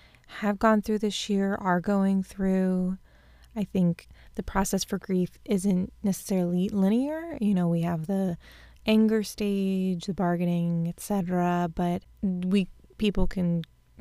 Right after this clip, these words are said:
dip in and out of these feelings. I know I have. Um, you know, you can dip into acceptance and then dip right back out. So this song is nice to kind of accept the fact that we all have been processing a bit of grief.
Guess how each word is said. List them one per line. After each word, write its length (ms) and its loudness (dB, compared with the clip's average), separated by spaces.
dip 240 0
in 160 0
and 160 2
out 180 0
of 140 -4
these 220 -10
feelings. 460 2
I 100 0
know 280 0
I 140 -2
have. 640 -6
Um, 520 0
you 160 6
know, 60 4
you 120 2
can 200 4
dip 200 0
into 160 0
acceptance 800 -4
and 100 0
then 220 0
dip 220 -4
right 200 -4
back 280 -2
out. 260 -4
So 380 4
this 180 -2
song 280 2
is 120 -2
nice 200 0
to 80 -12
kind 260 -4
of 140 -4
accept 380 -8
the 80 -6
fact 640 -6
that 400 0
we 300 0
all 300 2
have 80 -2
been 120 0
processing 500 -6
a 60 -2
bit 120 -4
of 100 -6
grief. 520 -14